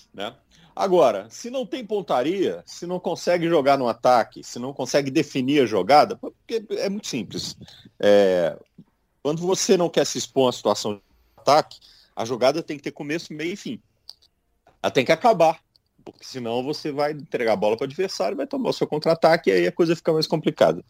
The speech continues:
Então, se o América não consegue jogar nesse sistema, se-, <clears throat> terminando a jogada, <clears throat> perdão, com qualidade, talvez seja o caso de repensar a estratégia, né? Talvez se-, seja o caso de pensar num time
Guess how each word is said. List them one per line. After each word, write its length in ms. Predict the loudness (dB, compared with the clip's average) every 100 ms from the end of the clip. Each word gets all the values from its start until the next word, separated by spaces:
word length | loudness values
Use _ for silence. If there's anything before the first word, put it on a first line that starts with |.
| -20 -20 -20 -20 _
Então, 140 | 2
se 80 | 4
o 40 |
América 300 | 4 4 4
não 140 | 0 -2
consegue 500 | -4 -6 -2 -2 -2
jogar 360 | -4 -2 -2
nesse 160 | -2 -8
sistema, 380 | -12 -10 -10 -10
se-, 240 | -12 -14 -8 -6
<clears throat> 200 | -6 -2
terminando 640 | 4 4 4 0 4 4 4
a 40 |
jogada, 520 | 2 0 2 2 2 -8 _ -20 _ 0
<clears throat> 400 | 4 4 2 -6 _ _ _ _ _ _
perdão, 300 | -2 0 -4
com 140 | -8
qualidade, 680 | -2 0 2 2 2 2 -8 _ _ _ _ -10
talvez 280 | -8 -8
seja 160 | -10 -12
o 40 |
caso 220 | -6 -6 -4
de 60 |
repensar 480 | -6 -6 -8 -6 -6
a 40 |
estratégia, 560 | -4 -4 -2 0 0 -4 _ _ _ _ _ _ _ _
né? 120 | -14 -14 -14 -4
Talvez 280 | 0 2 0
se-, 240 | -2 -4
seja 200 | 2 2
o 40 | 4
caso 220 | 4 2
de 80 | -2
pensar 420 | -6 -2 -2 -2
num 120 | -4
time 460 | -10 -8 -8 -8